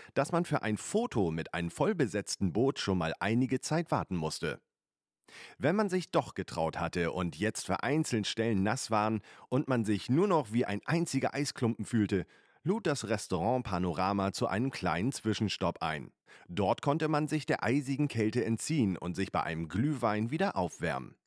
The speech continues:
Kleine Kinder konnten sich vom Weihnachtsmann ein Märchen erzählen lassen oder zusammen mit den Weihnachtswichteln Plätzchen backen.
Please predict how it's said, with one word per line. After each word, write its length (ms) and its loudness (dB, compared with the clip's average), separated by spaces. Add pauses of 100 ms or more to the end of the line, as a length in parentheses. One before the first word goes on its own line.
(680)
Kleine 320 2
Kinder 360 0
konnten 360 -2
sich 160 -2
vom 260 0
Weihnachtsmann 580 0
ein 180 -2
Märchen 360 0
erzählen 400 -2
lassen 440 -4 (320)
oder 320 0
zusammen 420 0
mit 140 0
den 180 -4
Weihnachtswichteln 840 -2
Plätzchen 480 -4
backen. 380 -4